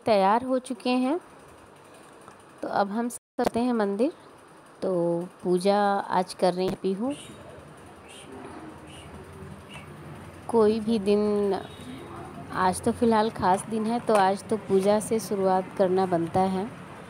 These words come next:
तो घर के सा-, घर के सामने मंदिर है, तो मैं इन्हें मंदिर ले आई हूँ। वैसे तो हम हर साल मंदिर जाते ही हैं, हर साल तो इनके पापा भी आ जाते हैं मंदिर, लेकिन इस साल थोड़ा काम जल्दी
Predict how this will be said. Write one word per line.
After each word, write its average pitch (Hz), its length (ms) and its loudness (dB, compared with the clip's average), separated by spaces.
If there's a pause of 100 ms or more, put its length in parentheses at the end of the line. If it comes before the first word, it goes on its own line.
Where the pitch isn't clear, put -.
(760)
तो 185 200 2
घर 214 220 4
के 190 140 0
सा-, - 140 2
घर 214 220 4
के 285 160 0
सामने 269 360 2
मंदिर 254 360 0
है, 262 160 0
तो 262 140 -4
मैं 214 180 4
इन्हें 214 220 2
मंदिर 196 340 2
ले 208 200 2
आई 185 200 2
हूँ। 208 160 -2
वैसे 190 220 -2
तो 214 140 -4
हम 208 160 0
हर 196 120 0
साल 185 240 0
मंदिर 185 380 -2
जाते 165 340 -2
ही 214 200 0
हैं, 214 160 -2 (1120)
हर 214 120 4
साल 247 220 2
तो 277 140 2
इनके 262 280 2
पापा 226 340 2
भी 240 180 0
आ 220 100 2
जाते 202 300 -2
हैं 208 160 2
मंदिर, 190 340 0
लेकिन 202 360 0
इस 190 160 2
साल 196 260 0
थोड़ा 190 240 2
काम 190 440 0
जल्दी 180 320 0